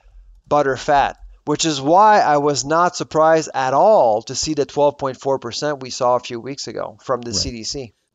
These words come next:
Speaker 2: So the price of many grocery items, though, have been going up because of inflation broadly.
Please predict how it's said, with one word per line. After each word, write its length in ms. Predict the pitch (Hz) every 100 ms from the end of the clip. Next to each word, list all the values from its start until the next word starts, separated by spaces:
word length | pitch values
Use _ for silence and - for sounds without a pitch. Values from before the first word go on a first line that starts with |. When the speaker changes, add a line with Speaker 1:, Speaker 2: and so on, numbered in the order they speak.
| _ _ _ _
Speaker 2:
So 140 | -
the 80 | 196 220
price 180 | 240 226
of 140 | 143
many 320 | 104 104 110
grocery 440 | 101 110 107 107 104
items, 340 | 104 104 98
though, 180 | 101 101
have 520 | 104 123 117 113 92
been 180 | 101 92
going 340 | 90 95 90
up 240 | 90 90 _ _
because 260 | 117 135 110
of 80 |
inflation 520 | 98 92 101 95 92 87
broadly. 440 | 101 101 92 82